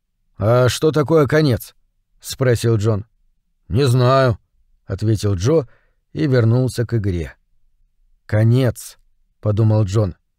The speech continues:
«И никто из них не знает, что такое конец, так же, как и не знают, что такое корабль или звезды». «Сегодня мы собираемся», — сказал Джордж. Джон кивнул.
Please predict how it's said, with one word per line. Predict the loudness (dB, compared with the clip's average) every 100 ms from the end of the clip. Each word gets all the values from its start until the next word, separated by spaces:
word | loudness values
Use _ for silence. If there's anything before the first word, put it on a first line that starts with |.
| _ _ _ _ -8
«И | -2
никто | -2 -2 0 0
из | 2 0
них | 0 2
не | 2
знает, | 2 2 2 0
что | -2 -2 -2
такое | -2 0 0 2
конец, | 0 0 0 -2 -6 _ _ _ _
так | -4 -2
же, | 0
как | 0 0
и | 0
не | 0
знают, | 2 2 0 -2 -12 _ _
что | -10 -4 -2
такое | -2 0 0 0
корабль | 2 2 2 2 2 -2 -6 _ _
или | 0 2
звезды». | 2 2 0 -2 -6 -16 _ _ _ _ _ _ _ -10
«Сегодня | -2 2 2 4 2
мы | 2
собираемся», — | 2 2 4 4 4 4 0 -4 -8 _ _ _
сказал | -8 -2 0 2 0
Джордж. | -2 -4 -10 _ _ _ _ _ -12
Джон | -4 0 2
кивнул. | 2 0 2 0 -4